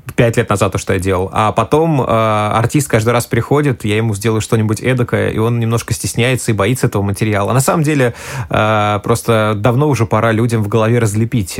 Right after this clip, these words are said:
тренды в музыке и тренды в продвижении музыки. Вот эти две вещи, которые, мне кажется, у многих они, э, в, ну, в одном месте находятся, и люди не понимают, что если ты делаешь оригинальный продукт, но вкладываешь в него столько же денег, сколько ты вкладываешь в неоригинальный продукт,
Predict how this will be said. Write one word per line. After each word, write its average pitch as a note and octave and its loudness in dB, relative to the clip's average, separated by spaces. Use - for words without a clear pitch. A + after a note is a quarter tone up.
тренды A2 2
в G#2+ -2
музыке C#3 0
и A#2 -2
тренды C3 2
в - -6
продвижении G#2+ 2
музыки. F2+ -4
Вот G2+ -2
эти B2+ 0
две A2+ -2
вещи, C3+ -2
которые, A2 -2
мне G2 -4
кажется, G#2 -2
у - 0
многих A2+ -2
они, G#2 2
э, G2+ -2
в, F#2+ -10
ну, B2 2
в G2+ 2
одном A#2+ 2
месте F3+ 0
находятся, G2 -2
и G2 -2
люди A#2+ 2
не B2 2
понимают, B2 2
что - -4
если G#2 -2
ты A#2+ 0
делаешь A#2 0
оригинальный A#2 2
продукт, B2+ 0
но A#2 2
вкладываешь A2 0
в - -2
него A2 2
столько A#2 0
же G#2 2
денег, G2 -2
сколько - -2
ты G#2 -2
вкладываешь G2 -2
в - -6
неоригинальный A2+ 0
продукт, F#2+ -4